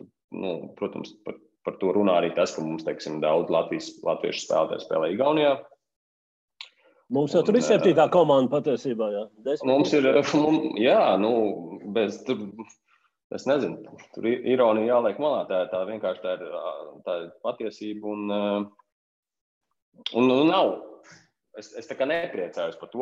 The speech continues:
Speaker 1: ka mums ir tik daudz, ā, tik daudz, teiksim, labi spēlētāji aizbraukuši uz, ā, uz Igauniju spēlēt, un viņi nedara to mājās. Un, um,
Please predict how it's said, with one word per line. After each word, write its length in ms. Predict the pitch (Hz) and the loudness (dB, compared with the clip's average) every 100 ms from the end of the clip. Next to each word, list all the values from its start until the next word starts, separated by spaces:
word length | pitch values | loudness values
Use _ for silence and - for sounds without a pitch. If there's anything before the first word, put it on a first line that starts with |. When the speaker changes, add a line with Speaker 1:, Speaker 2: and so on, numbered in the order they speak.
| 135 | -4
Speaker 1:
ka 80 | 107 | -6
mums 220 | 95 104 | -8 -12
ir 60 | 85 | -10
tik 140 | 110 | -10
daudz, 380 | 98 101 107 101 | -2 -2 -2 -4
ā, 560 | 104 98 92 92 87 87 95 | -4 -2 -2 -4 -4 -6 -8
tik 140 | 98 | -8
daudz, 320 | 98 95 82 - _ - _ _ _ _ 90 | -6 -6 -10 -20 _ -20 _ _ _ _ -12
teiksim, 680 | 90 - 87 85 82 82 85 | -12 -12 -12 -12 -10 -8 0
labi 240 | 104 95 | 2 2
spēlētāji 720 | - 95 104 113 101 95 87 104 | 0 2 4 4 2 -2 -2 -2
aizbraukuši 560 | 98 95 90 - 95 | -2 -4 -4 -10 -12
uz, 140 | 90 85 | -12 -10
ā, 200 | 85 85 85 87 | -8 -8 -8 -8
uz 140 | 92 | -6
Igauniju 400 | 120 120 101 95 | 0 2 2 0
spēlēt, 460 | - 85 110 113 107 - _ _ _ _ _ _ _ - | -2 0 2 0 -2 -12 _ _ _ _ _ _ _ -12
un 240 | 87 95 98 | -8 -6 -4
viņi 180 | 104 104 | -4 -2
nedara 280 | 117 110 - | 0 -2 -2
to 80 | 98 | -4
mājās. 480 | 110 143 135 - - _ _ _ - | -2 -2 -4 -6 -14 _ _ _ -16
Un, 140 | 87 82 82 | -14 -10 -10
um, 140 | 80 | -12